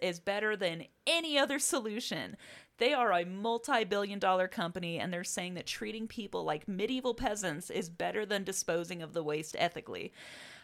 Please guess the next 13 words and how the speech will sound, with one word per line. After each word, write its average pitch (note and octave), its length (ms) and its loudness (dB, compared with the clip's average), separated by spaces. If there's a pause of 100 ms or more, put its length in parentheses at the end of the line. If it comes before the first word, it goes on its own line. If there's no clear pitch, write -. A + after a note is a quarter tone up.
(100)
Um, E3+ 500 0
Smithfield's G#3+ 640 -2
lawyers G3+ 520 4
did F#3+ 140 0
what F#3 120 -2
they E3+ 120 4
do D#3 160 -4
best. F#3 480 2
They D#3+ 140 2
found F3 280 0
a F3 40 0
fucking E3+ 340 -2
loophole. D3 540 -2